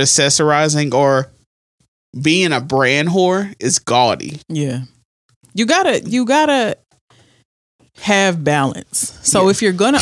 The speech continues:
Speaker 2: over accessorize, that means that your clothing needs to be minimal.
Speaker 1: Yes.
Speaker 2: Either monochromatic, you know, all fitted the same, or,
Speaker 1: Right.
Speaker 2: you know what I'm saying, all the same style or texture.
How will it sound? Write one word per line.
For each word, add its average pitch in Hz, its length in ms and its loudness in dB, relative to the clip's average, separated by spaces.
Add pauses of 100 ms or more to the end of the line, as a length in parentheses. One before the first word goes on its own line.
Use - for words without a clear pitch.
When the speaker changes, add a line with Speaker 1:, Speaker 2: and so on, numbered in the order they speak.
Speaker 2:
over 208 300 2
accessorize, 180 760 0
that 180 120 2
means 175 320 -2
that 147 300 0 (240)
your 156 180 0
clothing 170 460 0
needs 135 220 0
to - 80 -10
be 135 120 -2
minimal. 127 580 -2
Speaker 1:
Yes. 131 440 2
Speaker 2:
Either 139 80 0
monochromatic, 156 1000 -2 (640)
you 180 160 -2
know, 127 480 -4 (120)
all 160 760 0
fitted 170 480 0
the 165 100 -2
same, 143 840 0
or, 147 160 0
Speaker 1:
Right. 135 480 0 (360)
Speaker 2:
you 240 100 0
know 254 80 4
what 233 60 4
I'm 226 40 0
saying, 226 200 0 (120)
all 165 260 2
the 151 160 0
same 147 580 -2
style 151 540 0
or 131 80 -4
texture. - 680 -2